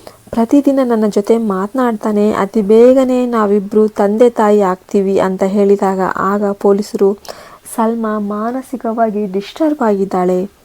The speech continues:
ಅಂತ ಅರ್ಥ ಮಾಡಿಕೊಂಡು ರಮೇಶ್ ತಂದೆ ತಾಯಿಗೆ ಇನ್ಫಾರ್ಮ್ ಮಾಡಿ ಅವನ ಬಾಡಿಯನ್ನ ಅವರಿಗೆ ವರ್ಗಾಯಿಸಿದಾಗ ಅವರು ಮಗನಿಗೆ ಅಂತ್ಯ ಸಂಸ್ಕಾರ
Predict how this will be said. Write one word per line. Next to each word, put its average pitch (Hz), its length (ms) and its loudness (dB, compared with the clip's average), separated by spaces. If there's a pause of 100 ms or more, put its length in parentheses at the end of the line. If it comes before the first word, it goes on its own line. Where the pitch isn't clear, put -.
(640)
ಅಂತ 208 320 0
ಅರ್ಥ - 320 -4
ಮಾಡಿಕೊಂಡು 214 540 0
ರಮೇಶ್ 214 360 0
ತಂದೆ 208 280 0
ತಾಯಿಗೆ 196 400 0
ಇನ್ಫಾರ್ಮ್ 220 520 0
ಮಾಡಿ 202 360 2 (440)
ಅವನ 202 280 2
ಬಾಡಿಯನ್ನ 208 800 0 (220)
ಅವರಿಗೆ 214 600 2
ವರ್ಗಾಯಿಸಿದಾಗ 202 1000 0 (1000)
ಅವರು 233 340 4
ಮಗನಿಗೆ 220 560 2
ಅಂತ್ಯ 226 440 -2
ಸಂಸ್ಕಾರ 208 520 -2